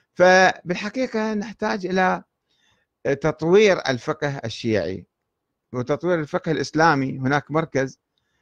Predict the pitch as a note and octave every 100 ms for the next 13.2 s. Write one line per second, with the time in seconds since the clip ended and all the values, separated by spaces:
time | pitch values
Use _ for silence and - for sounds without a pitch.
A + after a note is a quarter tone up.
0 | _ _ - - G#2+ A#2 B2+ C#3 D3 B2+
1 | B2+ A#2+ G#2 F#2+ G2 G2 G#2+ - - A2
2 | A#2 A2 A2 A#2+ C3+ A#2+ B2 - - -
3 | - _ _ G2 G#2+ C3 B2+ A#2+ A2+ F2
4 | - A#2+ A#2+ A#2 A2 A2+ G2+ - _ _
5 | _ _ _ _ _ - A2+ A2+ G#2+ G#2
6 | B2 D3+ D#3 _ _ _ _ C#3+ F#3 -
7 | F3 - D3+ E3 F#3 E3+ D3+ F3 F#3 E3
8 | A#2+ - A2+ G2+ F#2 - - E3 G3 D#3
9 | F3+ G3 G3+ - _ _ _ _ _ -
10 | F3+ F3+ E3 D#3 D3+ E3+ D#3 C#3+ F3 D#3
11 | C#3 F3+ G3+ G3+ F#3+ D#3+ F3 F3+ D3+ D3
12 | C#3+ D#3 E3+ D3 D#3 - E3 - C3+ G2+
13 | G2